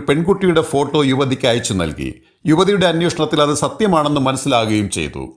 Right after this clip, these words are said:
രണ്ടായിരത്തി ഇരുപത്തഞ്ച് ജനുവരി പതിമൂന്നിന് യുവതി ജോലി കഴിഞ്ഞ് മടങ്ങി വരവേ റോഡിൽ വച്ച് പ്രതി യുവതിയെ ദേഹോപദ്രവം ഏൽപ്പിക്കുകയും ബലമായി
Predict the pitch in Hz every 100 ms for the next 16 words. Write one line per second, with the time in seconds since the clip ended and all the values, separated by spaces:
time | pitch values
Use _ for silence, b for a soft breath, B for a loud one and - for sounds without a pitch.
0 | _ _ _ _ _ - 156 185 226 233
1 | 240 233 220 220 208 190 156 180 208 202
2 | 185 170 175 175 175 165 156 160 160 143
3 | 156 180 202 170 160 151 143 156 160 151
4 | 147 139 131 131 160 170 160 143 143 190
5 | B B B - 185 185 202 170 190 180
6 | 185 170 139 175 165 202 180 170 165 151
7 | 147 143 139 127 90 71 - - 156 170
8 | 175